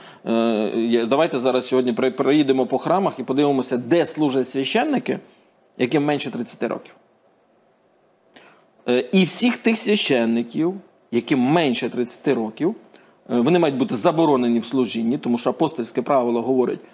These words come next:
свя-, диякон двадцять п'ять років, священник тридцять років. Я взагалі-то не каноніст, але така пам'ять трошки є.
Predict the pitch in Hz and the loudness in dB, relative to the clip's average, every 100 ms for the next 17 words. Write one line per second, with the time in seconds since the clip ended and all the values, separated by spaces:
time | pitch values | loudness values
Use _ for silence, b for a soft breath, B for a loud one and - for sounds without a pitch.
0 | B B - 147 131 151 120 131 117 123 | B B -2 0 2 4 2 0 0 0
1 | 113 - 98 311 269 - 208 139 202 185 | -2 -2 -2 2 0 0 -6 -4 -2 -2
2 | 175 160 127 - - 107 156 160 170 160 | -2 0 0 -2 -8 -4 -2 2 2 2
3 | 151 151 160 185 233 - 143 143 - - | 0 0 0 0 0 0 0 0 -4 -18
4 | _ - - 127 - 139 131 120 120 - | _ -8 -6 -4 -2 -2 -2 -6 -6 -4
5 | 117 | -6